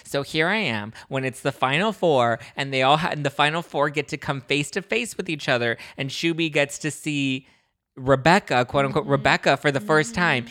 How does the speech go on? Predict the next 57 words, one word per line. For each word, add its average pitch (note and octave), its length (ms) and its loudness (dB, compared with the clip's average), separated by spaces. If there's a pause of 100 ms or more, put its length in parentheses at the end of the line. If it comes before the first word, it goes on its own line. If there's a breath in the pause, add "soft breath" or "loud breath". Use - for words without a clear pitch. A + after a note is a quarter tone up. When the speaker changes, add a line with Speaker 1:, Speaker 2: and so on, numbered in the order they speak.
Speaker 1:
He - 160 -4
didn't G#3 220 2
give G3+ 140 4
Seaburn D#3 580 0
any D#3 220 2
shit. A2+ 300 -4 (460)
He E3 100 -2
was E3 100 2
just D#3 180 -4
like, D#3 160 2 (100)
"Oh, G#3 520 6
wow, F#3 400 6
you F3+ 180 2
totally F3+ 340 -2
catfished E3+ 360 0
us." D3+ 120 -4 (220 loud breath)
And, E3 160 0
like, E3 140 -4 (360)
Rebecca D#3+ 460 2
was, D#3+ 160 0
like, D3+ 160 2
his C#3+ 140 -4
best C3+ 320 0
friend, A#2 200 2
and A#2 80 -4
he C#3+ 140 -6
believed C#3 680 -2
that C#3+ 120 -2
Rebecca C3 380 2
was B2+ 180 0
a B2 80 0
real A#2 220 0
person A#2 420 -2
and B2 160 -4
not G#2+ 220 -2
this A#2 180 -6
dude. G#2 360 -4 (180 loud breath)
And D3+ 140 -4
he E3 180 -4
didn't E3 220 0
Speaker 2:
Yeah. - 20 -16
Speaker 1:
say C#3 260 0
anything. F#3 520 0
He - 260 -6
Speaker 2:
Yeah. D3 40 2
Speaker 1:
didn't D3 140 -2
give C#3 120 2
him C#3+ 180 2
any G3 240 2
shit F#3 300 -2
for E3+ 160 2
it. E3 80 -2
And D#3 60 -4
I D3 40 0
was C#3+ 140 -2
like, D3 120 0
"No, E3 220 4